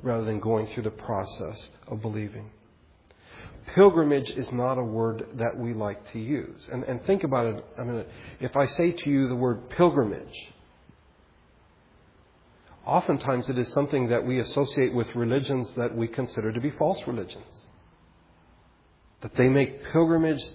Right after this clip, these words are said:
to certain places. The idea of us being on pilgrimage seems so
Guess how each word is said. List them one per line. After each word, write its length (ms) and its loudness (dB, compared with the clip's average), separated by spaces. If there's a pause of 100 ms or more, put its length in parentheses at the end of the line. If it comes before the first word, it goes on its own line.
to 80 -4
certain 380 -2
places. 680 -2 (580)
The 100 4
idea 300 6
of 100 0
us 320 8
being 280 4
on 140 4
pilgrimage 680 0 (760)
seems 460 2
so 200 4